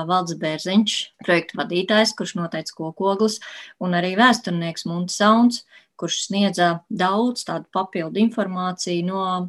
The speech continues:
rakstītajiem avotiem, kas arhīvos ir atrodami. Nu, mēs skatījāmies, kā šī kokogļu ieguve, kas apkārt Engurē, kā izrādās, kā mēs secinājām un atklājām, notika,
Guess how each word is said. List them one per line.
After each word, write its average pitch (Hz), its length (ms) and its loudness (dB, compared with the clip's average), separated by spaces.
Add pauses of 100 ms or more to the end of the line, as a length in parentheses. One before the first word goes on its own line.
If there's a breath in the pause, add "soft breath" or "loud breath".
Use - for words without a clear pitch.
(160)
rakstītajiem 160 680 -6
avotiem, 165 480 -4
kas - 200 -4
arhīvos 151 520 -2
ir 160 140 -6
atrodami. 170 580 -10 (600 loud breath)
Nu, 208 240 4
mēs 240 320 4
skatījāmies, 185 760 0
kā 226 160 2
šī 226 240 0 (160)
kokogļu 208 640 0
ieguve, 202 400 2 (300 loud breath)
kas - 240 -2
apkārt 170 420 -4
Engurē, 190 440 2
kā 156 200 -8
izrādās, 220 640 2
kā 165 100 -8
mēs 165 220 -8
secinājām 190 640 -2
un 165 140 -8
atklājām, 214 580 2
notika, 175 400 -6